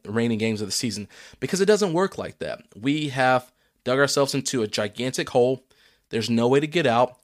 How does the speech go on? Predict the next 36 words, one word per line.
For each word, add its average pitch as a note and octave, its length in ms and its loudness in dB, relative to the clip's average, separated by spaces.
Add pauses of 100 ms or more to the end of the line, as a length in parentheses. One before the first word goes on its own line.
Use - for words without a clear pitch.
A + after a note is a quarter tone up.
(160)
We A#2+ 160 -8
should C3 180 0
have G#2+ 120 -4
addressed A#2 460 -4
some C3 120 0
of C3 60 -4
these C3 140 -6
problems C3 340 -2
at B2 80 -4
the - 60 -18
beginning, A#2 480 -2 (260)
but A#2 100 -4
it, A#2 160 -2
it A#2+ 100 -2
was, A2+ 260 -2
"Oh, C3+ 480 2 (440)
you C3+ 160 0
know, B2+ 340 4 (120)
it's, C#3 280 0
it's C3+ 140 0
just - 280 0
the C#3+ 60 -6
first C#3 340 2
game. A2+ 340 -2
Oh, D3+ 220 6
it's C#3 80 -2
just C#3 140 -6
the C3 60 -8
second B2+ 340 -2
game. G#2+ 240 -4 (360)
Oh, D3 220 6
it's C3 80 4
just C#3 180 0
the B2+ 80 -4
third C3+ 320 2
game. G#2 320 -4